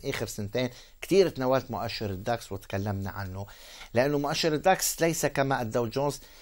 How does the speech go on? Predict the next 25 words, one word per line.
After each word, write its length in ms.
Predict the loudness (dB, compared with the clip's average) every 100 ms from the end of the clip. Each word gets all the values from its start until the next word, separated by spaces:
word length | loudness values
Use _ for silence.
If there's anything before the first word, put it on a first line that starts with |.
| -20 -16 -4
بيستعطوا 680 | 0 2 4 4 6 2
إنه 140 | 4 2
يتحرك 760 | 2 0 0 4 2 2 -2
و-، 280 | 2 4 2
بقوة 640 | 2 0 2 0 2 4
وتذبذب 680 | 4 2 2 2 2 2 2
عالي 260 | 2 2 2
جدا. 260 | 0 0
يعني 200 | -2 -4
شاهدنا 400 | -2 -2 0 -2
كيف 280 | -4 -6 -6
الداكس 500 | -6 0 0 0 -4
من 160 | -2 -2
الخمسة 520 | -2 -2 -2 -2 2
آلاف 300 | 2 2 -2
صعد 540 | -8 -4 0 0 0 -6
إلى 460 | -2 2 4 4 2 -2 -20 -12 -6
بسنتين 560 | 0 0 2 0 -2
تقريبا 360 | -4 -2 0 0
دوبل، 460 | 2 4 2 -2 -14 -20 -12
وبالتالي 1160 | -6 -2 -2 -4 -8 -8 -4 0 0 0 -2 -6
صعود 500 | -8 -6 -2 0 0
وتذبذب 600 | -2 -2 0 0 -2 -4
عالي 300 | -4 -2 -2
جدا 420 | -4 -4 -2 -2